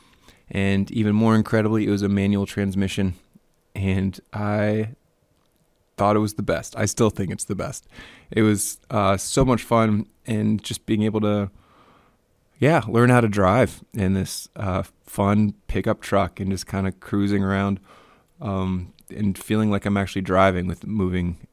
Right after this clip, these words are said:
through the transmission and everything. Awesome. And there was this funny thing that happened where all of a sudden being committed and connected to this red truck,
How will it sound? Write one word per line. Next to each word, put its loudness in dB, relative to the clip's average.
through -4
the -8
transmission -6
and -2
everything. -6
Awesome. -6
And -14
there 6
was 6
this 2
funny 2
thing 4
that 4
happened 0
where 4
all 0
of 2
a 0
sudden 2
being 8
committed 2
and 0
connected -2
to -2
this -4
red 2
truck, 0